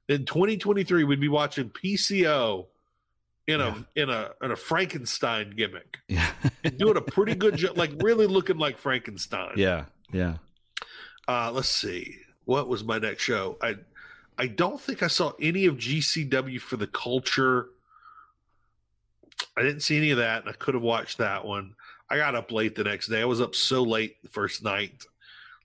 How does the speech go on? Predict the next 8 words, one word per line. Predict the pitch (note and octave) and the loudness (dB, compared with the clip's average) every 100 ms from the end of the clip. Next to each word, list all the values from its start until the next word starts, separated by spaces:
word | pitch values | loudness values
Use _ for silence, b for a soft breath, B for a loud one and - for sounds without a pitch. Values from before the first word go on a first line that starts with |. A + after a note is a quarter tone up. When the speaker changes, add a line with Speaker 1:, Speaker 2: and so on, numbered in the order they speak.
| - | -2
Speaker 1:
Let's | A#2 - | 2 2
see. | B2 A2 G#2 | 2 2 0
Jimmy | F#2+ A#2+ D#3 E3+ | 0 0 2 4
Lloyd's | D#3 D#3 C#3 | 6 4 2
D-Generation | A#2+ D3 C3+ C#3+ C#3 B2+ B2+ - B2+ C3 A#2+ A#2+ - | 0 2 2 2 2 0 -4 -2 0 2 0 -6 -4
F. | B2+ C3 - | 0 0 -2
I | - | -4
saw | B2 - C3 A#2+ G#2+ | -2 0 2 2 0